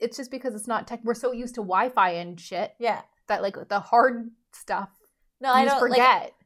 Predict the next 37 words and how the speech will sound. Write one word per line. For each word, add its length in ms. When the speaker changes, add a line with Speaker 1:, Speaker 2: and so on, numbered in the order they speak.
Speaker 2:
my, 520
my 140
Bluetooth 380
doesn't 320
work 300
with 260
my 480
phone 320
Bluetooth. 380
So, 220
like, 220
Kevin 340
in 200
the, 300
in 120
his 240
car, 340
he 120
can 440
listen 260
to 80
music 300
through 140
his 140
Bluetooth, 540
like, 220
Speaker 1:
Yeah. 240
Speaker 2:
with 120
the 40
car 260
and 140
the 60
phone. 380
I 60
can't 300
do 160
that. 360